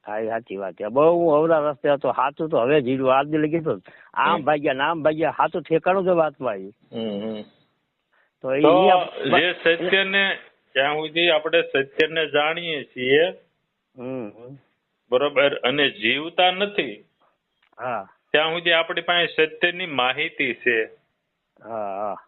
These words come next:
Speaker 2: કે સત્ય આમ છે, સત્ય આ છે.
Speaker 1: એ જાણ્યા પછી જીવતા આવડવું જોઈએ ને, એ સાચી વાત.
Speaker 2: હા, પછી
Speaker 1: હા.
Speaker 2: જીવવાનું હોય.
Speaker 1: એટલે
Speaker 2: એવા ઘણા
Speaker 1: કોઈ આમ
Speaker 2: બધા
Speaker 1: કે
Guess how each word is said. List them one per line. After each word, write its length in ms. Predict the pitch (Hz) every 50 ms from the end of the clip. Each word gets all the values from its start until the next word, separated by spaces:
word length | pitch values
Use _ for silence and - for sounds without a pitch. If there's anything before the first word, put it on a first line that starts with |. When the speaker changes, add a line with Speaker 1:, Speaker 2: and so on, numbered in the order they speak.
| _ -
Speaker 2:
કે 140 | 139 139 131
સત્ય 460 | - 147 147 147 - - 156 151 131
આમ 360 | 123 131 135 135 131 113 104
છે, 280 | 101 - 131 117 104 101
સત્ય 500 | 104 - 131 135 131 - - 127 120 117
આ 240 | 123 127 127 117 107
છે. 340 | - - 117 101 101 101 - - - - _ _ _ _ _ _ _ _ _ -
Speaker 1:
એ 80 | 123 123
જાણ્યા 320 | 117 143 156 170 185 180
પછી 260 | 165 180 175 185 156
જીવતા 320 | 123 160 190 196 202 208 190
આવડવું 460 | 185 175 175 180 180 180 196 196 175
જોઈએ 160 | 202 196 180
ને, 60 | 175
એ 40 | 165
સાચી 220 | 160 165 156 113
વાત. 100 | 120 139
Speaker 2:
હા, 500 | 156 151 135 117 104 98 98 107 - - - - _ _ _ _ _ _ _ _ _
પછી 220 | - 110 - 135 139
Speaker 1:
હા. 100 | 131 139
Speaker 2:
જીવવાનું 520 | 160 175 175 160 151 139 127 123 117 113
હોય. 260 | 117 117 113 107 101 101
Speaker 1:
એટલે 880 | 101 - _ _ _ _ _ _ _ _ _ _ _ _ - 131 175
Speaker 2:
એવા 100 | 190 196
ઘણા 120 | 160 190
Speaker 1:
કોઈ 160 | 170 170 175
આમ 120 | 170 - 170
Speaker 2:
બધા 140 | 208 196 175
Speaker 1:
કે 300 | 170 160 - 113 127